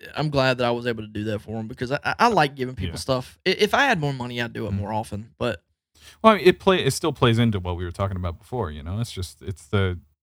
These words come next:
Speaker 2: thinking about others before yourself, and it,
Speaker 1: Mm-hmm.
Speaker 2: it is, it is good.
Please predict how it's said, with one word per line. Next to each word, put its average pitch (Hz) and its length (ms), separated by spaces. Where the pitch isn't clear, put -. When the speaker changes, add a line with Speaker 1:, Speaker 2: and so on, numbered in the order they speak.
Speaker 2:
thinking 113 260
about 107 220
others 101 260
before 101 320
yourself, 95 500
and 80 180
it, - 60
Speaker 1:
Mm-hmm. 196 420
Speaker 2:
it 101 140
is, 135 240
it 95 160
is 156 160
good. 82 280